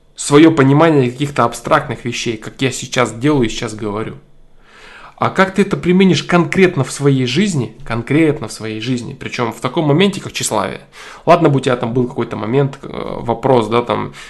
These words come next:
невозможно решить что-то с девушкой, я тебе говорю, вот так вот будет правильно, вот так нужно, вот так качественно. Пробуй, строй.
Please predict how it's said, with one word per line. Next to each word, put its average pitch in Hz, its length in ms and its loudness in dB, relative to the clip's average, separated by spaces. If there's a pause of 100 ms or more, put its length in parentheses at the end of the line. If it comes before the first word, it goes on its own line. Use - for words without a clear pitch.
(100)
невозможно 131 500 4
решить 120 160 -8
что-то 120 240 -4
с 120 60 -10
девушкой, 185 360 2
я 120 60 -2
тебе 120 220 0
говорю, 120 260 6
вот 117 160 -4
так 107 180 -4
вот 104 80 -6
будет 107 260 -6
правильно, 165 380 2
вот 117 140 -4
так - 160 -10
нужно, 135 260 -2
вот 110 160 -8
так - 140 -14
качественно. 180 420 -4 (180)
Пробуй, 214 600 4
строй. - 400 -4